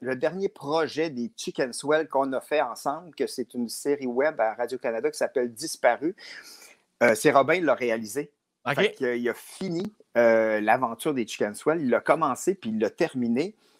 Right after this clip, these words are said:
Speaker 1: Puis qu'est-ce qui est vraiment bizarre, c'est qu'on savait pas qu'on allait se séparer à la fin de Disparu. Puis, euh, moi, Francis, puis Ghislain, on s'en va chacun de notre bord dans la série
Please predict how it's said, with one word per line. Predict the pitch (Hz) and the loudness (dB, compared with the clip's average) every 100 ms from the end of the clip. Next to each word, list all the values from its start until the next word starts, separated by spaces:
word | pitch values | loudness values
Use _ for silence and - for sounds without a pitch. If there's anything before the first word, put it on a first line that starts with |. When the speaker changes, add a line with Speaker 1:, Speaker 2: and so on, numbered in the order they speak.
| _ | _
Speaker 1:
Puis | - | -4
qu'est-ce | - 196 - | 0 2 2
qui | 127 | 0
est | |
vraiment | 113 139 180 170 | 2 2 2 0
bizarre, | 120 139 185 | 2 2 2
c'est | 147 | -2
qu'on | 131 123 | -2 0
savait | 139 135 | 2 2
pas | 131 | 0
qu'on | 180 131 | -2 -2
allait | 120 107 | -2 -2
se | - | -4
séparer | 117 117 104 160 | -2 -2 -2 -2
à | 131 107 | 0 0
la | 101 | -2
fin | - - 139 165 _ - | -6 -6 -6 -6 _ -16
de | 107 107 | -2 0
Disparu. | 101 98 - - 117 104 147 - _ _ _ _ | 2 0 -4 2 2 2 -4 -6 _ _ _ _
Puis, | 156 175 _ - | -4 -4 _ 4
euh, | 117 113 | 6 6
moi, | 107 120 147 | 4 2 0
Francis, | 175 131 113 - 147 | -2 -6 -6 -6 -10
puis | 117 | -10
Ghislain, | 98 - 143 160 | -10 -6 -4 -4
on | |
s'en | - 110 | -4 -2
va | 127 | -2
chacun | - 151 170 | 0 -2 -2
de | 165 | 0
notre | 127 104 | 0 2
bord | 110 135 123 | 2 2 0
dans | 101 | -8
la | 101 101 | -8 -8
série | - 107 98 | -8 -12 -12